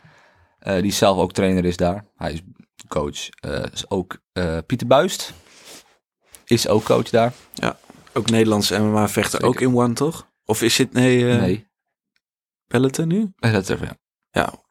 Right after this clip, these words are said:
Speaker 2: ook een, eh, Nederlands M M A-vechter.
Speaker 1: Nou, het is natuurlijk ook lekker om in je eigen, eh, gym te kunnen trainen. Met v-, juist en vertrouwde mensen om je heen.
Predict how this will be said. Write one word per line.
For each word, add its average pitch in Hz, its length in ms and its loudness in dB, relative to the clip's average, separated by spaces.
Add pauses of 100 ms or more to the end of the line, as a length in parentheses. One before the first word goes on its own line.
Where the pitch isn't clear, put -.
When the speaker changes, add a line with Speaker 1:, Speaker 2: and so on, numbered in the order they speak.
(120)
Speaker 2:
ook - 220 2
een, 98 140 0
eh, 95 280 0
Nederlands 104 480 2
M 101 180 -4
M 92 80 -2
A-vechter. - 600 -8 (1600)
Speaker 1:
Nou, - 180 -2
het - 100 -16
is 101 80 0
natuurlijk 98 260 0
ook 101 140 0
lekker 110 320 4
om 92 120 2
in 90 60 4
je 90 60 4
eigen, 87 540 2 (200)
eh, 90 180 -6
gym 113 300 0
te - 100 -12
kunnen 78 220 -4
trainen. 78 500 -8 (140)
Met 80 220 -8
v-, - 80 -16 (120)
juist 87 300 0
en 113 60 -4
vertrouwde 117 300 2
mensen 147 300 0
om 104 60 0
je 90 60 4
heen. 73 220 -4